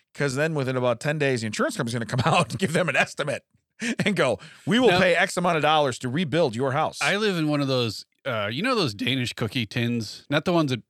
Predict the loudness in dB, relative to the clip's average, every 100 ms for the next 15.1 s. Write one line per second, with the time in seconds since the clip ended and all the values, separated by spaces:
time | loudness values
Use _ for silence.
0 | -4 0 2 2 0 0 -2 -2 -4 -4
1 | -4 -6 -6 -6 -6 -8 -10 -6 -6 -6
2 | -10 -8 0 2 4 2 4 4 6 6
3 | 4 0 2 2 0 -2 -6 -8 -12 -8
4 | -2 -2 -2 -4 -4 -4 -4 -6 -8 -8
5 | -4 -4 -6 -6 -8 -8 -16 _ 0 0
6 | 0 -4 -16 -8 -4 -4 -4 -4 -2 -4
7 | -4 -2 0 -2 -2 -4 -2 -2 -2 -2
8 | -2 -4 -6 -6 -6 -6 -4 -2 2 4
9 | 4 2 0 -2 0 0 2 0 2 2
10 | 2 2 2 0 0 -2 -4 -6 -8 -8
11 | -10 _ -2 -2 0 0 0 0 -2 -4
12 | -8 -4 -4 -4 -6 -8 -6 -2 -2 -2
13 | -4 -4 -2 -2 -2 -2 0 0 -2 -4
14 | -4 -2 -4 -6 -4 -4 -2 -2 -2 -4